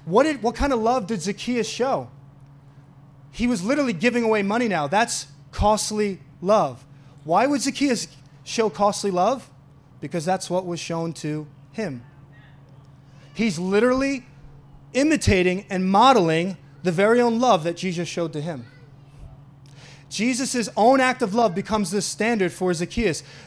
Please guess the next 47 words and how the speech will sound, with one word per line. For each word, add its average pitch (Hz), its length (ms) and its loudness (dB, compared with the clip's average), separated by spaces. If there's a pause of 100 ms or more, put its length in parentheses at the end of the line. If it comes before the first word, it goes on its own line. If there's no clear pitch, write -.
That's 233 300 2
why 190 280 6
my 208 320 0
heart, 180 340 0
as 170 140 -6
so 233 200 0
many 220 160 2
others, 185 380 2
is 180 140 -2
to 180 100 -4
point 226 260 0
us 202 120 -2
to 175 100 -6
Jesus. 160 560 -6 (640)
We 233 140 2
love 240 260 4
one 254 100 6
another, 226 320 4
but 190 140 2
I 208 100 6
want 262 220 2
you 233 60 2
to 220 40 2
encounter 214 320 -2
Jesus' 175 460 -2
love, 165 180 0
because 185 300 -4
when 190 160 -2
you 269 80 2
encounter 220 400 0
that, 240 320 0 (360)
that's 226 300 2
gonna 277 160 2
become 226 320 0
your 202 140 0
standard 202 420 -4
and 185 80 -4
your 175 100 -4
model. 170 360 -2 (240)
Guys, 196 180 0
this 220 140 -4
is, 220 240 -6
this 214 200 -2
is 269 120 -4
so 240 160 2
important 220 400 2
for 202 180 -8